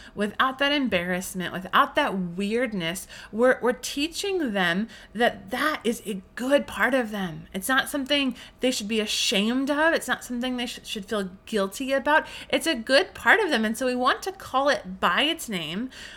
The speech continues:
um, and we want to say that in an <laughs> unawkward voice, unembarrassed way.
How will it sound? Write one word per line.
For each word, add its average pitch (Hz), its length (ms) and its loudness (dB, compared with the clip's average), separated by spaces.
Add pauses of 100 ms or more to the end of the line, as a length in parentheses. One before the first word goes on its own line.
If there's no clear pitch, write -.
(100)
um, 202 340 6 (120)
and 220 400 2
we 233 180 -2
want 226 480 0
to 214 420 -2 (280)
say 269 340 4
that 262 240 6
in 220 100 0
an 214 180 2
<laughs> - 20 -4
unawkward 254 1040 4
voice, 214 720 0 (420)
unembarrassed 254 1000 4
way. 165 540 0